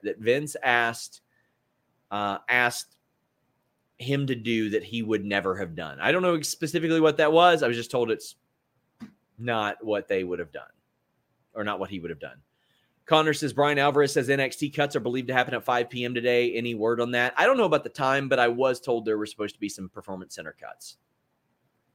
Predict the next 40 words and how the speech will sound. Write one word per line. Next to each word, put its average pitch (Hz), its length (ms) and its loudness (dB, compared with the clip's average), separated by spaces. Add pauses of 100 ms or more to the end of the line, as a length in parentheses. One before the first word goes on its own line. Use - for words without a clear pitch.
(720)
Jamal 120 260 0
says, 123 180 0
Shelton 127 300 2
has 120 160 -2
A 123 80 6
E 131 140 4
W 127 260 4
R 120 220 6
O - 20 4
H 120 160 -2
written 123 160 -4
all 120 140 0
over 147 240 2
him. 160 80 -2
The 117 80 -2
way 113 180 0
W 123 240 -4
W 127 140 -4
E - 20 -6
wastes 117 320 -4
talent 135 380 -6
is 113 180 -8
ridiculous. 92 680 -4
You - 320 -20
can - 80 -20
see 131 100 -4
Shelton 127 380 -2
being 123 220 0
what 120 120 0
A 120 160 6
R 120 140 2
Fox 123 280 0
was 117 120 -14
supposed 123 180 -8
to 117 80 -20
be 123 140 -4
for 123 120 -8
the 113 80 -4
Mogul 117 400 -2
Embassy. 101 560 -6